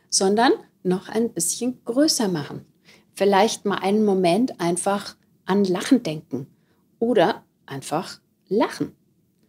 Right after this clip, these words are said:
Ist gar nicht so einfach, ich weiß. Und dann ist es auch noch peinlich. Also man muss es ja nicht gerade vorm Spiegel machen. Und, äh, man kann das auch still für sich machen. Oder man macht es in einer Umgebung, wo andere Leute sind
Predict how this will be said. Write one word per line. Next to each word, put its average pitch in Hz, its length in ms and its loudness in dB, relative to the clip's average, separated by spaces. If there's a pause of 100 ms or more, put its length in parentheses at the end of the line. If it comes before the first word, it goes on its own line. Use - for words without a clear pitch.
(1200)
Ist - 220 6
gar 349 140 8
nicht 370 160 6
so - 80 4
einfach, 311 400 2
ich - 160 -6
weiß. 277 340 0 (260)
Und 220 120 0
dann 240 140 6
ist 247 120 6
es 220 140 2
auch 226 120 0
noch 208 160 -2
peinlich. 196 400 2
Also 180 160 0
man 208 120 2
muss 226 120 -2
es 185 120 0
ja 170 100 0
nicht 170 160 -2
gerade 170 200 0
vorm 156 180 -4
Spiegel 180 300 0
machen. 151 260 -2 (340)
Und, 180 260 -4
äh, 170 200 2
man 165 180 2
kann 175 220 -2
das 175 200 0
auch 160 140 0
still 190 260 2
für 185 140 -6
sich 202 240 -4
machen. 156 320 0 (300)
Oder 277 260 8
man 247 180 8
macht 233 240 2
es 226 140 4
in 208 120 2
einer 190 260 4
Umgebung, 196 440 2
wo 185 60 4
andere 190 380 4
Leute 196 320 4
sind 190 260 0